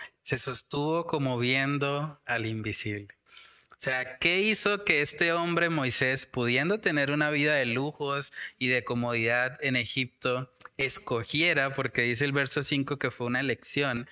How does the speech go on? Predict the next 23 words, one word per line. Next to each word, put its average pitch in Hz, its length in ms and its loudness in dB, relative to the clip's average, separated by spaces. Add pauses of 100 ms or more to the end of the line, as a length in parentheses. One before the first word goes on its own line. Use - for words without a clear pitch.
(220)
él 123 140 0
escogió 135 720 0
antes 151 420 0
ser 139 220 2
maltratado 135 800 0
con 143 140 0
el 127 160 -2
pueblo 127 320 0
de 143 100 -2
Dios 120 400 -2 (380)
que 123 160 2
gozar 127 420 0
de 139 100 2
los 143 140 2
deleites 123 460 2
temporales 123 760 0
del 131 200 0
pecado, 127 580 0 (260)
él 120 160 0
sabía 139 920 2
que 135 80 2
había 123 320 2
mayores 139 920 0